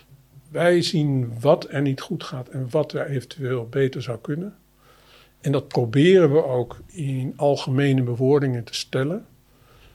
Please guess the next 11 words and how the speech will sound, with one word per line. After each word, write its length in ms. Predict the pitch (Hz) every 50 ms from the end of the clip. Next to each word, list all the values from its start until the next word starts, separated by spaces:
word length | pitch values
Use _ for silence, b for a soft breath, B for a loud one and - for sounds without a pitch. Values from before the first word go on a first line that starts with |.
| b b _
Een 420 | - 285 156 143 147 147 135 127
van 360 | - - 127 123 127 131 120 - _ _ _
de 80 | - -
uitgangspunten, 840 | - 151 165 160 - 156 135 - - - - 127 120 - - 123 113 - _ 247
wat 160 | - - 131 -
mij 160 | 147 135 127
betreft 260 | 127 120 - 143 -
vrij 240 | - - 131 131 131
hard, 320 | 120 - 120 139 143 -
is 160 | - 135 -
ook 260 | 127 120 123 123 -